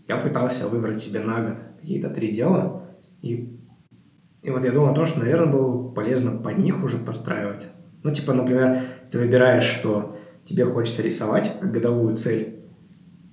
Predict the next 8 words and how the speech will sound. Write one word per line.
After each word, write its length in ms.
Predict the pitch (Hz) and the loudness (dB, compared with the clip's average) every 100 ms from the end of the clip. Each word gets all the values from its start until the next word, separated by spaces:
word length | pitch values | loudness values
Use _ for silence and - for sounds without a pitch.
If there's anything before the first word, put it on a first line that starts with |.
| - - - - | -20 -20 -20 -6
и 400 | 127 123 120 113 | 0 2 2 2
ты 80 | - | 0
думаешь, 300 | 131 120 - | 2 2 2
вот, 140 | - - - - - - - - - | -2 -6 -10 -16 -20 -20 -20 -20 -10
не 80 | 117 | -6
знаю, 220 | 107 107 | -4 -4
посмотреть 440 | 123 127 120 123 | -4 0 2 4
мультик, 500 | 123 - - - - | 4 4 4 2 0